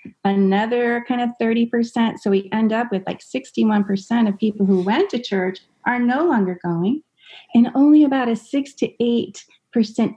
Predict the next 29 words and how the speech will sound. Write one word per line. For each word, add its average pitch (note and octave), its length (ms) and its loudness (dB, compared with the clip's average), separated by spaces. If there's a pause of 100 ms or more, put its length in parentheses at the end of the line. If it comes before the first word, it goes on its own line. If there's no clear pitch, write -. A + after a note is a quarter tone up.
increase A3+ 840 0
in G3 180 4
those F#3 320 0
years, F3 540 0
eighteen F3+ 760 -2
to F#3+ 120 -2
twenty-eight, F3+ 500 0
where F#3 140 0
they're F#3 160 -2
increasing. A#3 760 -2 (340)
That's A#3+ 300 -2
where A3 100 -2
my G#3 280 2
pastoral G3 440 -4
heart F3+ 220 -2
went, E3+ 220 -6 (440)
what's A#3 340 0
happening A#3 540 0
where G#3 100 2
it's G3 180 -2
increasing, A3 720 -2 (480)
right? A3+ 360 0
Is G#3 120 0
there A3+ 180 -4
anything A#3 640 2
that G3+ 160 0
we G#3+ 120 2
can G#3 300 4
learn G3+ 500 2